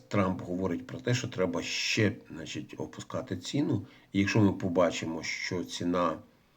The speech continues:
е, стане сорок, тридцять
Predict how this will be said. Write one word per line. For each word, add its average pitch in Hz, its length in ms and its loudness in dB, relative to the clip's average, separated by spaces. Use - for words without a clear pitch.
е, 80 60 -10
стане 80 320 -2
сорок, 92 640 2
тридцять - 380 -6